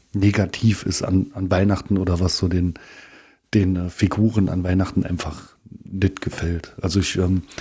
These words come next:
sehe es jetzt nicht als einen großen Abgesang auf Weihnachten, sondern, äh, ich finde das auch ganz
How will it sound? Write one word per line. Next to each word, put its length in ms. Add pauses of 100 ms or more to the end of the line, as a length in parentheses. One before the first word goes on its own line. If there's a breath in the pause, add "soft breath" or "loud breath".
sehe 180
es 100
jetzt 160
nicht 160
als 260
einen 160
großen 380
Abgesang 640
auf 220
Weihnachten, 480
sondern, 400
äh, 320
ich 100 (160)
finde 300
das 80
auch 240 (400 loud breath)
ganz 400